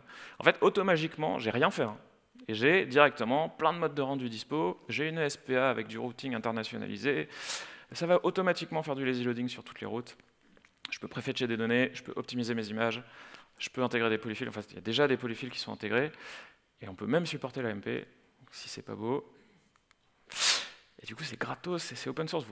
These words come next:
Tout le monde peut aller contribuer dans Next.js. Le repo, il est assez dingue. Et toutes leurs discussions de R F C, de trucs comme ça, tout est open, tout est public. On peut tous contribuer, ça, c'est vraiment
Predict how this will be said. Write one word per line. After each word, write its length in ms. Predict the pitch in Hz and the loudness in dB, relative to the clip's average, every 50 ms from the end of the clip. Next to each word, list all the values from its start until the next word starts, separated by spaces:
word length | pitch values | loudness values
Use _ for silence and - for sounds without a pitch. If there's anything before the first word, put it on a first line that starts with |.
| - - - | -12 -16 -10
Tout 140 | - - 185 | -4 -2 0
le 40 | 185 | 0
monde 200 | 185 202 202 185 | 0 0 0 0
peut 80 | 147 | 2
aller 120 | 127 127 127 | 2 2 2
contribuer 640 | - 139 135 - - 135 135 135 139 151 165 - - | 0 -4 -4 -4 -4 -2 0 2 2 2 2 0 -2
dans 100 | - 123 | -2 -2
Next.js. 480 | 120 123 117 113 123 135 139 - - - | 0 0 0 0 0 0 2 0 -2 0
Le 100 | 123 120 | 2 4
repo, 300 | 120 131 135 135 147 160 | 4 4 2 0 -2 0
il 100 | 139 110 | 0 2
est 80 | 104 - | 2 2
assez 240 | - - - - 147 | 0 0 0 -2 0
dingue. 280 | 127 131 139 175 165 - - | 2 2 2 2 0 -2 0
Et 160 | 113 113 110 | 0 0 0
toutes 240 | - - 185 - 160 | 0 -4 -6 0 2
leurs 160 | 156 143 135 | 2 2 2
discussions 580 | 147 147 - - - 147 - - 160 165 165 | 0 -4 -4 -4 -4 -4 -4 -4 -4 -4 -2
de 100 | 147 120 | 0 4
R 240 | 110 120 123 127 131 | 6 6 6 6 6
F 60 | 131 | 4
C, 240 | - - - 151 147 | 0 -2 -2 -2 -2
de 80 | 131 113 | -2 -2
trucs 160 | - - 120 | -4 -4 -4
comme 120 | 135 127 | -4 -4
ça, 200 | 120 135 147 165 - - - - - | -2 -4 -6 -6 -8 -14 -20 -16 -12
tout 180 | - 175 156 | -8 -4 -2
est 40 | 147 | 0
open, 300 | 131 - 139 139 151 160 160 - - | 0 2 2 0 0 -2 -6 -12 -16
tout 160 | - 143 143 | -12 -10 -8
est 20 | 131 | -8
public. 360 | 123 110 104 - - - _ _ - - - - - - | -6 -8 -8 -10 -12 -16 _ _ -20 -20 -20 -20 -20 -20
On 60 | - | -16
peut 100 | - - | -16 -12
tous 160 | - - 151 | -10 -10 -8
contribuer, 380 | - 143 135 - 123 113 120 - - | -8 -8 -8 -6 -4 -2 -2 -2 -4
ça, 80 | - 123 | -6 -12
c'est 120 | - - | -14 -12
vraiment 360 | 95 92 98 107 120 127 - | -12 -6 -6 -4 -4 -6 -8